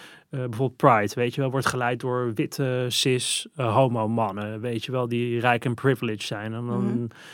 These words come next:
Speaker 1: dan hebben die het weer verkeerd gedaan. En dan andere z-, zeggen mensen weer van, ehm,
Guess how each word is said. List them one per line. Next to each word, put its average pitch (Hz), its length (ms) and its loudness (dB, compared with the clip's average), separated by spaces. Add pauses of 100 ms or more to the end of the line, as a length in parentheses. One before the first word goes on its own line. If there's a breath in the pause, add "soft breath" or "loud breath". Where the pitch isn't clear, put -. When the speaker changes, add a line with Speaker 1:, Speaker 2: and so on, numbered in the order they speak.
(260 loud breath)
Speaker 1:
dan 123 260 -4
hebben 123 220 0
die 143 80 6
het 117 100 2
weer 117 160 4
verkeerd 113 380 0
gedaan. 110 400 2
En 113 120 -2
dan 117 260 0
andere 123 300 -2
z-, 113 180 -10
zeggen 127 280 -6
mensen 123 260 -6
weer 120 220 -2
van, 123 280 -6
ehm, 120 440 -4